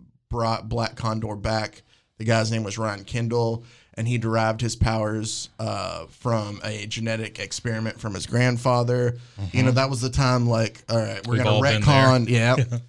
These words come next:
Speaker 2: sure.
Speaker 1: Yep. Grandpa doing all these
Speaker 2: Yeah.
Speaker 1: scientific experiments
Speaker 2: <laughs>
Speaker 1: around
Speaker 2: Yeah.
Speaker 1: us.
Speaker 2: Yeah.
Speaker 1: Uh, and then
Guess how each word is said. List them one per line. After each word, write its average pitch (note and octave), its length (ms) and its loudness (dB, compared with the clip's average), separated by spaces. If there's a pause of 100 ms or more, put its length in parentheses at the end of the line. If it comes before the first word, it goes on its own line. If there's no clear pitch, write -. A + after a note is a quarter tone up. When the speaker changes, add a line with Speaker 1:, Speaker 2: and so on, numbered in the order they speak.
Speaker 2:
sure. - 220 -4
Speaker 1:
Yep. B2+ 200 4
Grandpa C3+ 520 6
doing C3 260 8
all C3 140 8
these B2 240 6
Speaker 2:
Yeah. B2+ 120 4
Speaker 1:
scientific B2 380 4
experiments A#2+ 640 4
Speaker 2:
<laughs> - 0 -
Speaker 1:
around A#2+ 220 4
Speaker 2:
Yeah. G#2+ 60 0
Speaker 1:
us. - 140 -4 (280)
Speaker 2:
Yeah. - 160 -6
Speaker 1:
Uh, C3+ 300 4
and C3+ 200 2
then C#3 380 2